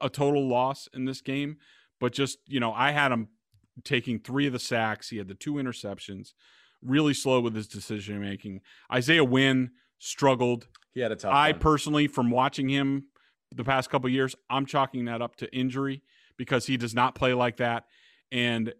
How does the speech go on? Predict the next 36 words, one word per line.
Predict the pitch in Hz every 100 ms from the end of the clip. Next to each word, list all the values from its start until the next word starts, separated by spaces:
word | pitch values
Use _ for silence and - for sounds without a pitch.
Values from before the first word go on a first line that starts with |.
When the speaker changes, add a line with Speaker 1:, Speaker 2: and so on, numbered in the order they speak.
| _ _ -
Speaker 1:
the | 117 123
only | 143 143
reason | 131 143 127 113
he's | 123 113
not | 123 127
at | 120 -
left | 123 120 -
tackle | 127 123 113
to | 104
start | - 120
the | -
game, | 113 120 110
to | -
me, | 113 139 117 104 _ _ _
is | - 110
because | 123 - 117
they | 120
didn't | 123 123
want | 120 120
to |
put | 110 131
him | 113 110
in | 101
space | - - 135 123 -
against | 110 101 -
Bradley | 117 107 98
Chubb | - 135 120 101 _ _ _ _
with | 113 123
his, | 113 107 101
uh, | 107 104
ankle | 117 117 120
or | 107
calf, | - 113 107
whatever | 113 110 123
he | 98
has. | 98 92 -